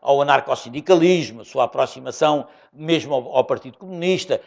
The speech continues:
a tentativa, as tentativas de que este livro dá conta, aliás, de organizar, eh,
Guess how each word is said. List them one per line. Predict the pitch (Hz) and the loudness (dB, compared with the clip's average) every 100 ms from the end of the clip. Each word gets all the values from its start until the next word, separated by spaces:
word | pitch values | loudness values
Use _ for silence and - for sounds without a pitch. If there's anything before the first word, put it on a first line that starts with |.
| - | 2
a | 165 | 2
tentativa, | 160 - 247 247 - 202 185 - 269 214 196 | 4 6 6 6 8 10 10 6 0 6 6
as | - 180 175 - | 6 4 4 2
tentativas | - 247 233 190 185 233 160 135 - | 0 2 4 0 0 -4 -2 -4 -6
de | - | -8
que | |
este | 151 - | -8 -8
livro | 143 170 135 | -10 -8 -4
dá | 139 | -4
conta, | - 214 165 120 | 0 -4 -2 -10
aliás, | 123 180 196 120 - _ _ _ _ | -4 2 2 0 -10 _ _ _ _
de | 131 170 165 151 - - | 0 6 8 8 2 -2
organizar, | 151 165 143 151 143 113 151 156 143 | 4 4 4 -2 -2 4 6 8 6
eh, | 139 131 | 2 0